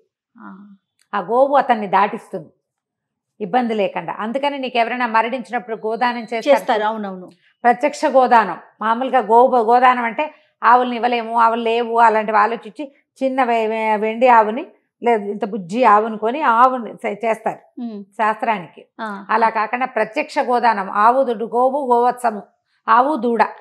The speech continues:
Speaker 1: రెండింటిని కలిపి
Speaker 2: దానం చేస్తే గనక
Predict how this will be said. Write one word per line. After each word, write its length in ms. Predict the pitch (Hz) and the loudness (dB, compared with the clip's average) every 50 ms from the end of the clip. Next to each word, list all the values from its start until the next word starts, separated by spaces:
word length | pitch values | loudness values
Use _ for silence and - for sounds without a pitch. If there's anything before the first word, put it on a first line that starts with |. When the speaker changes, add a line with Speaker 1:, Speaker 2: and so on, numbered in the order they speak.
| - _ _ | -20 _ _
Speaker 1:
రెండింటిని 600 | 226 226 233 247 254 240 269 254 - - 240 240 247 | -6 -4 -2 -2 -2 -4 -6 -8 -8 -10 -10 -10 -10
కలిపి 340 | - - 220 208 240 202 202 | -8 -6 -6 -6 -4 0 0
Speaker 2:
దానం 340 | 202 220 240 269 269 247 | 0 2 0 0 -2 0
చేస్తే 320 | 226 214 208 208 - 220 180 | 0 -2 -2 -2 -6 -8 -6
గనక 380 | 180 185 190 185 285 330 370 | -6 -10 -8 -6 -6 -6 -6